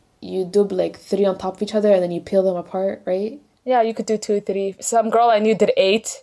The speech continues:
Speaker 1: That's only a little bit thinner than tortilla.
Speaker 2: But that's the whole point. I don't know. Something about Somali sambusa is that it's soft and crunchy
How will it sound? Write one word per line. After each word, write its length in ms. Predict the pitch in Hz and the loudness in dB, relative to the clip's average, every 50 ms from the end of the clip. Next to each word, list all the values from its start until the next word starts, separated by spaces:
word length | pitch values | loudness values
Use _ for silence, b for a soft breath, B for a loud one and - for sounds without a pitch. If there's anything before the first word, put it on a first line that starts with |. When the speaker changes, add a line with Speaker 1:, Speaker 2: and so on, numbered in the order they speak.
| _ | _
Speaker 1:
That's 140 | - 269 262 | -10 -8 -4
only 320 | - 311 392 415 427 415 302 | -2 2 2 4 4 4 4
a 100 | 247 247 | 4 4
little 300 | 254 262 294 294 294 233 | 4 4 4 4 4 2
bit 180 | 240 240 226 226 | 2 0 -2 -4
thinner 280 | - 240 233 226 214 | -2 0 2 2 2
than 160 | 190 190 190 | 0 -2 -4
tortilla. 580 | 190 - 185 175 180 - 185 165 151 147 147 151 - _ _ _ | -6 -6 -8 -8 -6 -6 -6 -6 -6 -6 -10 -12 -16 _ _ _
Speaker 2:
But 120 | - 262 - | -2 0 2
that's 220 | 262 277 294 - | 2 2 2 2
the 80 | - 302 | 0 2
whole 160 | 269 277 269 | 2 2 2
point. 220 | 269 269 247 - - | 2 2 0 0 2
I 80 | - 226 | 2 2
don't 120 | 262 262 | 4 4
know. 120 | 254 226 - 202 | 4 4 4 4
Something 260 | 262 247 269 311 294 | 2 2 2 2 2
about 180 | 269 247 233 226 | 4 2 2 0
Somali 240 | 226 214 220 220 | 0 0 0 0
sambusa 360 | 214 - 226 208 202 220 - 220 | 0 -2 -4 -4 -4 -4 -4 -6
is 100 | 202 - | -4 0
that 140 | 208 - - | 0 0 0
it's 160 | - - - | -2 -8 -8
soft 440 | - - - 220 208 220 226 - - - | -6 -2 0 2 2 2 2 0 -2 0
and 200 | 202 214 214 220 - | 0 0 0 -2 -4
crunchy 460 | - - 226 226 220 - - 269 262 | -2 -2 -2 -2 -2 -2 -2 -2 0